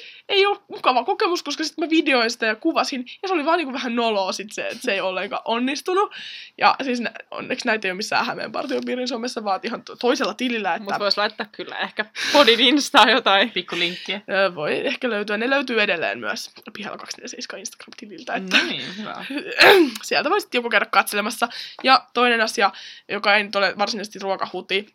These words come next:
Speaker 1: ö, mut, ja tuli tosi hyvää ruokaa, mutta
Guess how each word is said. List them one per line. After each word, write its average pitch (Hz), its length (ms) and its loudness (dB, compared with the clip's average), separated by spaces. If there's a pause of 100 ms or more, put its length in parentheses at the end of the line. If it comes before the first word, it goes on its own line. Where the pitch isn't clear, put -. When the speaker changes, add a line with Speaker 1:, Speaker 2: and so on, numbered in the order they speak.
(100)
Speaker 1:
ö, 175 280 0 (280)
mut, 175 120 -14 (120)
ja - 80 -6
tuli 196 220 -8
tosi 208 200 -8
hyvää 175 200 -4
ruokaa, 247 420 0 (320)
mutta - 320 -6